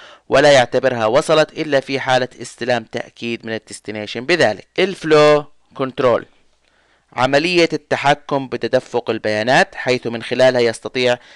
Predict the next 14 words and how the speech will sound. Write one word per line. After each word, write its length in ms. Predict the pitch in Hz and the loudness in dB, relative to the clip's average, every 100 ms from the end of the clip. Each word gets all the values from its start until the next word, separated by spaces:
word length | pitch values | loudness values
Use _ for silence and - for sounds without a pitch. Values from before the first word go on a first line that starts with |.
| - _ - | -20 _ -10
الجهاز 520 | 117 110 120 120 117 | -10 -8 -2 0 0
المستقبل 640 | 110 110 - 139 127 104 | -2 -8 -4 -2 -2 -4
للبيانات 560 | 110 110 107 117 120 113 | -10 -8 -4 -2 -2 -4
الديستنيشن 720 | 107 113 - 113 143 156 175 175 - - - | -8 -14 -12 -4 -2 0 0 -2 -12 -14 -6
أن 100 | 127 | -2
يجعل 360 | 147 175 143 135 | 0 2 2 2
السورس 640 | - - 143 107 - - | 0 2 4 2 -4 -14
الجهاز 500 | 104 107 120 135 113 | -14 -10 0 2 2
المرسل 420 | 110 120 127 - | -2 -4 -6 -6
للبيانات 640 | 107 110 110 110 139 - - | -10 -6 -4 -2 -2 -2 -6
يتوقف 800 | 123 120 139 - _ 160 156 - | -4 2 2 0 _ 2 2 2
عن 220 | 120 123 | 0 0
إرسال 440 | - - - 139 | -4 -6 2 2
البيانات 580 | 123 117 113 113 143 165 | 2 -2 -2 0 0 0